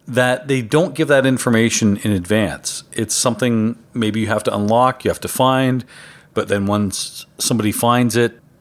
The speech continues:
uh, everyone kinda knows, or at least certainly the tournament players know. I feel it's kind of a disadvantage for people not in the know,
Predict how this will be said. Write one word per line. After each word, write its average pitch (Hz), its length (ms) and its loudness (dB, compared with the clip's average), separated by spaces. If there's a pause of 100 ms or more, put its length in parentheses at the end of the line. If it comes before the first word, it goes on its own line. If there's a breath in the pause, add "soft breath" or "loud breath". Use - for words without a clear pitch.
(100)
uh, 143 560 -2
everyone 131 400 0
kinda 127 260 0
knows, 123 360 2
or 123 40 0
at 107 60 -2
least 113 200 -2
certainly 131 300 0
the 104 100 -4
tournament 120 360 -2
players 117 320 2
know. 123 340 2 (540 loud breath)
I 170 120 -2
feel 311 260 0
it's 254 120 -2
kind 202 140 0
of 165 80 2
a 120 60 2
disadvantage 117 640 0
for - 100 -6
people 110 480 0
not 180 300 0
in 110 80 0
the 92 100 0
know, 73 360 -6